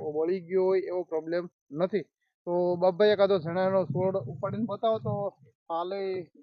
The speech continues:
ખ્યાલ આવે બીજા ખેડૂતને કે કઈ રીતનું બંધારણ થાય છે. આમાં તમને લાઈવ દેખાડું છું. આ, આ ફ્લાવરિંગ, આ થોડાક છોડ સાઈડમાં રાખીને પણ દેખાડું છું.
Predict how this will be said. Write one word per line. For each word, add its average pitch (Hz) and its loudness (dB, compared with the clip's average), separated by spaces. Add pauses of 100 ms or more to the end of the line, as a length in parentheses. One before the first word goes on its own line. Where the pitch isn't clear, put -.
(1200)
ખ્યાલ 190 2
આવે 208 2
બીજા 165 -4
ખેડૂતને 165 -6
કે 160 -10
કઈ 170 -10
રીતનું 330 -10 (680)
બંધારણ 165 -4
થાય 180 0
છે. 139 -8 (580)
આમાં 156 -6
તમને 156 -6
લાઈવ 147 -2
દેખાડું 180 -6
છું. 156 -20 (500)
આ, 139 -14 (100)
આ 135 -14 (600)
ફ્લાવરિંગ, 143 -6
આ 139 -8
થોડાક 147 -10 (120)
છોડ 151 -8 (840)
સાઈડમાં 143 -6
રાખીને 139 -4
પણ 139 -8
દેખાડું 147 -8
છું. - -20